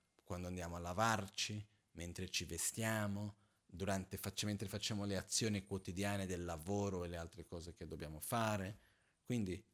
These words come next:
ognuno di questi momenti può essere vissuto con una condotta particolare, interiore, che fa in modo che siamo sempre connessi col sentiero. Ed è questa una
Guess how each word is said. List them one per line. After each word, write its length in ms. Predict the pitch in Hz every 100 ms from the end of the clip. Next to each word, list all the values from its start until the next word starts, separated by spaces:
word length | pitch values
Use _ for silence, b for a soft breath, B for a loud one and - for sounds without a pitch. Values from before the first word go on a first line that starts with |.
| _
ognuno 580 | 175 185 165 139 131 104
di 100 | 101
questi 300 | 110 - 120
momenti 400 | 147 175 - 104
può 160 | 107
essere 340 | 104 - 104 98
vissuto 580 | 98 - 131 101 -
con 180 | 80 92
una 160 | 87 87
condotta 460 | - 101 95 -
particolare, 920 | - - - 95 - 87 76 - 95 -
interiore, 800 | 98 92 - 87 82 - - 110 b b b -
che 100 | 165
fa 160 | -
in 100 | 151
modo 240 | 127 113 131
che 120 | 131
siamo 240 | - 113
sempre 400 | 110 113 113 123
connessi 380 | - 92 87 -
col 160 | 90 87
sentiero. 500 | - 87 107 82 87 _ _ _ _ _ _ _ _ _ _ _ _ _ _ _ _ _ _ _ _ -
Ed 100 | -
è 60 | 82
questa 320 | - - - 73 -
una 200 | 82